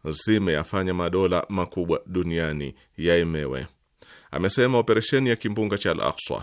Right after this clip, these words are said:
imetoa pigo kubwa kwa Israel kiasi kwamba madola ya shari yote duniani yalifanya haraka kujipeleka kwenye ardhi za Palestina zinazokaliwa kwa mabavu na Wazayuni,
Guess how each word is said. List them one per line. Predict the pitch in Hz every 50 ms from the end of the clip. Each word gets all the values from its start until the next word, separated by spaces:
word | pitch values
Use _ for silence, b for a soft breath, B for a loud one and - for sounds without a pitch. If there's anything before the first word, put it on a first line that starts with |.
| - -
imetoa | - - 69 - - - 95 87 82
pigo | - - 101 98 90 85
kubwa | - - 104 104 101 101
kwa | - 98 90 -
Israel | 107 120 - 80 73 71 80 80 - B B B B B B B
kiasi | - 98 101 - 117
kwamba | - 135 131 131 131 131 127 127
madola | 117 110 107 104 120 123 120 117 101
ya | - 101 104 98
shari | - - 123 117 107 87 78 98
yote | 117 143 160 - 147
duniani | 117 107 101 95 92 90 80 69 65 78 92 - b b b b b
yalifanya | - 52 - - - 85 92 92 92
haraka | 92 82 95 104 104 - 117 110
kujipeleka | - 110 101 101 98 - 95 92 92 87 - 71 87 104
kwenye | - 107 90 92
ardhi | - - 92 101 90 98
za | 92 95 82
Palestina | - - 90 - 85 - - - 117 98 85 82 82 B B B B B B B
zinazokaliwa | - - 71 82 92 92 101 - - 92 85 95 92 -
kwa | - 87
mabavu | 90 85 85 85 87 90 85 85 80
na | 80
Wazayuni, | 76 76 - - 65 65 64 64 64 62 55 -